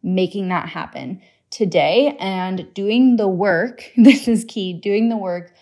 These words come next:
while holding the vision. Like, manifestation is not just, like, saying affirmations and, like,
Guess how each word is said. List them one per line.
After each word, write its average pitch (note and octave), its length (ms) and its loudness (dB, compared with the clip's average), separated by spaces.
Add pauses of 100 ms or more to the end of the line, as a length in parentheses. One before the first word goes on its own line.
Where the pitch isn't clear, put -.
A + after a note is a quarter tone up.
(220)
while F3+ 680 0
holding D#3+ 400 -8
the D3+ 80 -8
vision. - 340 -10
Like, C#3 200 -10
manifestation F3 880 -6
is F3 160 -8
not D#3+ 160 -6
just, F#3 200 -14
like, F3 380 -2 (640)
saying G3 420 -2
affirmations F#3+ 1040 -6
and, F3+ 300 -6
like, D#3+ 440 -10